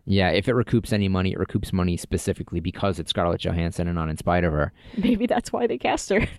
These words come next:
Speaker 1: Yeah.
Speaker 2: <laughs>
Speaker 1: You know, if you know you've got a stinker, uh, but you've got, you have to push forward for production, because if you, and who knows what the, what the mechanics of the deal are. They may have a, a deadline where a movie has to be produced by a certain amount of time or a bigger amount of money gets cut.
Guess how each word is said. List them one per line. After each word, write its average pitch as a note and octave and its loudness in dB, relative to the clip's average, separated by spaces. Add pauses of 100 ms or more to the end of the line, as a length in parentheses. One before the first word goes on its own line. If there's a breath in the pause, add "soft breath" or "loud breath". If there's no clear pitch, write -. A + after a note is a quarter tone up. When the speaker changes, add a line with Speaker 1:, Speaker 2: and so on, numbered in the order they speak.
(100)
Speaker 1:
Yeah. E3 4
Speaker 2:
<laughs> D#4 2 (220)
Speaker 1:
You G#2 4
know, A#2+ 4
if C3+ 2
you A#2 4
know A2+ 6
you've B2 4
got B2 4
a G#2 2
stinker, B2 0
uh, G2 0
but F#2+ 0
you've G2+ 0
got, G#2 2
you G2 2
have F#2 0
to G2+ 0
push G#2 0
forward G2 2
for F#2+ -2
production, F2+ 0
because F2+ -2 (560 loud breath)
if - -6
you, G2 2 (400)
and A#2 2
who D3 6
knows B2 2
what G#2+ -2
the, F#2 0
what - -4
the G#2+ 0
mechanics G2 -2
of F#2 0
the F2 0
deal F#2 0
are. E2+ 2
They F#2 0
may F#2+ 2
have F2+ 0
a, F2+ 0
a F2 0
deadline F2 0
where F2 2
a F2 2
movie F2+ 2
has F2+ -4
to G2 -6
be F2+ -4
produced F#2 -4
by F#2+ 0
a F2 -2
certain - -10
amount F#2 -2
of F2+ -6
time F#2+ -2
or F#2+ 0
a F2 -2
bigger F#2+ -4
amount F2+ -2
of F2 -8
money A#2+ -4
gets - -10
cut. - -4